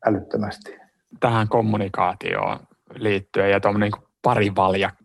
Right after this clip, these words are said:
Speaker 2: valjakkoon liittyen, niin monien toimareiden kanssa, kun on jutellut, niin semmoinen tietynlainen yksinäisyys on myöskin yleinen teema. Ja voi, voi olla, että se viittaa juurikin tähän, että siellä ei ole sitä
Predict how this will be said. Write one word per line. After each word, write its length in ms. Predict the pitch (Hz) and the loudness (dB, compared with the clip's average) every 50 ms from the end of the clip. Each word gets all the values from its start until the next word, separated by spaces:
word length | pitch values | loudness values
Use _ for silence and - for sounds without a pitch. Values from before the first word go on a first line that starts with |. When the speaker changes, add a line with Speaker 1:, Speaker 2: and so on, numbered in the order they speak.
| - - 120 110 | -12 -8 0 2
Speaker 2:
valjakkoon 760 | 107 104 101 101 101 101 - _ - - 107 101 101 104 | 2 4 4 2 0 0 -2 _ -4 -2 0 0 0 0
liittyen, 500 | 101 101 98 101 - - - 107 98 98 | 0 -2 -2 -2 -4 -4 -4 -2 -2 -2
niin 160 | 98 98 98 - _ - | -4 -6 -8 -10 _ -8
monien 680 | - 113 113 113 113 113 107 101 98 98 98 101 98 98 - _ | -4 0 2 2 4 4 2 2 2 0 -2 -4 -4 -6 -8 _
toimareiden 600 | - 117 110 107 104 101 98 101 101 104 104 107 | 0 2 2 2 2 0 0 2 2 0 0 0
kanssa, 260 | 104 107 107 104 - - | 0 -2 -2 -2 -4 -4
kun 60 | - 113 | -2 0
on 60 | 107 | 2
jutellut, 360 | 104 104 - 104 101 101 104 | 2 2 2 2 0 0 0
niin 100 | 107 104 | -4 -2
semmoinen 300 | - 113 117 120 117 113 | 0 0 2 2 2 2
tietynlainen 480 | 117 131 131 120 110 107 107 104 107 107 | 2 2 2 4 4 2 2 0 0 0
yksinäisyys 1080 | 127 127 123 - - - - 104 110 - - - - - - - - - - - - - _ _ _ - | 0 -2 -2 -2 -4 -4 -4 -4 -4 -4 -4 -4 -6 -6 -8 -8 -8 -6 -8 -8 -8 -12 _ _ _ -6
on 140 | 110 107 101 92 | -4 -4 -2 -2
myöskin 500 | - - 113 - - - - - - - - - _ _ _ _ - - | -2 -2 -2 -2 -4 -4 -8 -8 -8 -8 -12 -14 _ _ _ _ 2 2
yleinen 580 | 117 104 98 92 90 87 - - - - 98 | 4 4 6 4 2 0 0 -4 -6 -8 -4
teema. 520 | - 101 95 82 - 62 - - - - - _ _ - - | 0 0 0 2 2 0 0 0 -2 -4 -4 _ _ -8 -2
Ja 260 | 120 104 101 98 - - _ _ _ - 127 | 0 2 2 2 0 -2 _ _ _ -2 2
voi, 260 | 127 131 143 147 - - - - | 2 4 4 2 -2 -4 -8 -2
voi 180 | - 139 143 147 | 0 0 2 2
olla, 380 | - 175 147 117 101 82 - - - _ _ _ _ _ - | 2 2 0 0 0 -4 -8 -10 -10 _ _ _ _ _ -14
että 300 | 120 113 - - 110 107 | -14 -14 -6 -6 -6 -4
se 240 | 110 117 110 107 - - - | 0 0 0 0 -2 -6 -6
viittaa 400 | 117 110 104 101 _ - 107 104 | -2 -2 -2 -4 _ -2 -2 0
juurikin 500 | 107 107 104 104 98 101 101 - 104 104 | 0 0 0 -2 -2 -4 -8 -8 -10 -4
tähän, 340 | 104 107 101 104 101 92 - | -2 -2 -2 -2 -4 -6 -6
että 240 | 101 - - - 98 | -10 -12 -10 -12 -8
siellä 340 | 101 104 101 101 101 101 110 | -6 -4 -4 -2 0 2 2
ei 240 | 113 110 104 101 | 4 2 2 0
ole 140 | 92 - - - | -2 -4 -6 -8
sitä 360 | - - - - - 107 | -8 -10 -10 -6 -6 -6